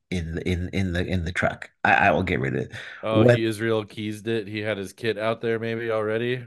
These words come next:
Speaker 1: He's ready to go. So that much I
Speaker 2: Yeah.
Speaker 1: can. He could not have done that all in it, just to wrap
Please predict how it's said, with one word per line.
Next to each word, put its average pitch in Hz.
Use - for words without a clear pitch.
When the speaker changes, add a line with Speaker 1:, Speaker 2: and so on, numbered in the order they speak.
Speaker 1:
He's 117
ready 117
to 110
go. 92
So 104
that 143
much 247
I 123
Speaker 2:
Yeah. -
Speaker 1:
can. 120
He 143
could 139
not 110
have 95
done 87
that 82
all 82
in 80
it, 131
just 180
to 156
wrap 120